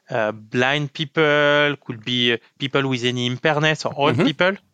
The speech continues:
Speaker 1: And when they go online, they have difficulties, like seventy percent of the content are not accessible. So we saw a lot of effort on, uh,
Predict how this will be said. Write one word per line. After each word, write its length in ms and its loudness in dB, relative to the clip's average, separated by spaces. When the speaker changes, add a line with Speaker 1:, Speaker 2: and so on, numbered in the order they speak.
Speaker 1:
And 300 2
when 220 4
they 140 4
go 220 2
online, 500 2
they 260 0
have 200 4
difficulties, 800 -4
like 220 2
seventy 520 -2
percent 380 -2
of 120 -2
the 100 -2
content 420 -2
are 120 -2
not 200 0
accessible. 540 -6
So 160 0
we 160 2
saw 440 6
a 40 6
lot 240 4
of 180 2
effort 500 0
on, 200 0
uh, 300 0